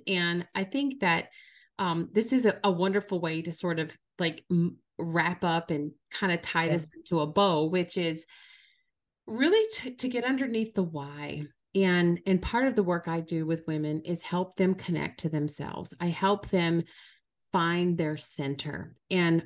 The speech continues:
Speaker 1: often we're reaching for a glass of wine because we don't have our center. We don't know center. We don't know what center feels like. And all the things that you just described are actually ways to connect you to yourself. They help you get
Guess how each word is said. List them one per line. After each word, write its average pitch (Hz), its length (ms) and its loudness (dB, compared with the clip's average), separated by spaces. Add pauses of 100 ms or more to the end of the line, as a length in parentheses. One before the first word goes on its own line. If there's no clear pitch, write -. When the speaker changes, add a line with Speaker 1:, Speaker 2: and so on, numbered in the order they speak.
Speaker 1:
often 175 600 0
we're 165 120 0
reaching 175 460 0
for 160 420 -6 (100)
a 175 100 -2
glass 160 380 -4
of 156 100 0
wine 170 360 2
because 170 300 0
we 185 80 4
don't 165 280 0
have 170 240 -6
our 165 140 -4
center. 156 500 -4
We 175 100 2
don't 170 240 0
know 170 220 4
center. 151 500 -4
We 165 140 2
don't 160 260 0
know 170 160 4
what 165 260 0
center 170 400 -2
feels 156 460 -4
like. - 280 -12 (420)
And 196 140 4
all 233 160 4
the 320 180 4
things 233 300 0
that 196 160 0
you 190 180 0
just 170 360 -4
described 175 840 -2
are 180 240 2
actually 180 400 0
ways 175 320 -2
to 185 100 -2
connect 175 560 0
you 190 100 0
to 185 180 -4
yourself. 160 680 -4 (540)
They 202 100 6
help 214 360 2
you 214 200 4
get 196 400 2